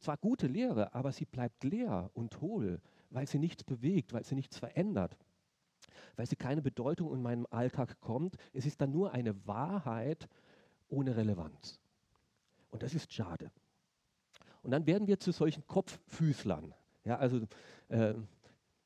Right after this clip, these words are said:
ich glaub, die Pädagogen wissen das, so, ich glaub, mit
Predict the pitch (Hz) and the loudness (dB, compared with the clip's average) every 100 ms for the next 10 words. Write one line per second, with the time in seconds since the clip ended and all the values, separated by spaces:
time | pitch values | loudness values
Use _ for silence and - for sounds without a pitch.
0 | _ - - - - - - 110 - 113 | _ -20 -20 -18 -18 -8 -4 -2 -2 0
1 | 117 120 123 117 196 190 147 135 - - | 2 2 2 2 0 0 0 0 -2 -4
2 | 117 113 - 104 107 | -2 -2 -4 -6 -6